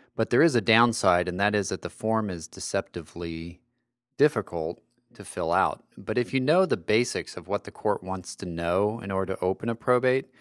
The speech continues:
then it makes filling out the form much easier. So, for example, the court needs to know if there's a will or if there's no will and you're going in intestate. If there's a will, the court needs to know who the named executor is.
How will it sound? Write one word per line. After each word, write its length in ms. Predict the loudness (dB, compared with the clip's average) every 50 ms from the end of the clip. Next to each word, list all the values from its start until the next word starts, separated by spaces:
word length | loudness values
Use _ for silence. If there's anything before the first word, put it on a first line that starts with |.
| -20 _ _ _ _ _
then 100 | 0 2
it 40 | 4
makes 200 | 4 4 4 2
filling 300 | 2 2 4 6 6 6
out 120 | 6 6
the 80 | 4 -2
form 340 | -2 0 2 2 2 2 2
much 260 | 0 -2 -2 -2 -4
easier. 440 | -4 -4 -4 -6 -8 -8 -8 -10 -12 -14
So, 340 | -4 2 4 4 4 4
for 200 | 2 2 2 2
example, 580 | 2 2 -2 -2 -2 -2 -2 -2 -4 -4 -4 -6 _ _ _ _ _ _ _ _ _ _ _ _ _ _ _ -10
the 80 | -10
court 280 | 2 6 8 8 8 6
needs 240 | 2 0 0 0 -2
to 60 | -2
know 280 | 0 2 4 2 2 0
if 140 | -2 -4 -2
there's 180 | -4 -2 -2
a 80 | -4 -2
will 440 | 0 0 2 4 4 4 2 2 0
or 120 | 0 -2 -2
if 120 | -2 -2
there's 440 | -4 -4 -2 -2 -4 -6 -10 -14 -12 -8
no 200 | -2 0 0 0
will 380 | 0 0 -4 -6 -6 -8 -10 -12
and 120 | -10 -8 -8
you're 100 | -8 -6
going 320 | -4 -4 -4 -4 -4 -6
in 200 | -6 -6 -8 -8
intestate. 720 | -8 -10 -10 -8 -6 -4 -4 -4 -6 -8 -8 -10 -10 -12 -14 _ _ _ _ _ _ _ _ _ _ -14
If 100 | -4 -2
there's 220 | 0 0 0 0
a 40 | -2
will, 380 | 2 2 4 6 6 6 6
the 80 | 4 0
court 240 | 0 0 0 0 0
needs 240 | -2 -6 -6 -6 -6
to 80 | -4
know 160 | -2 -2 -2
who 180 | -2 -4 -6 -6
the 120 | -4 -4
named 240 | -6 -6 -6 -6 -6
executor 560 | -6 -2 0 0 0 0 -4 -6 -4 -4 -4
is. 280 | -4 -6 -8 -10 -14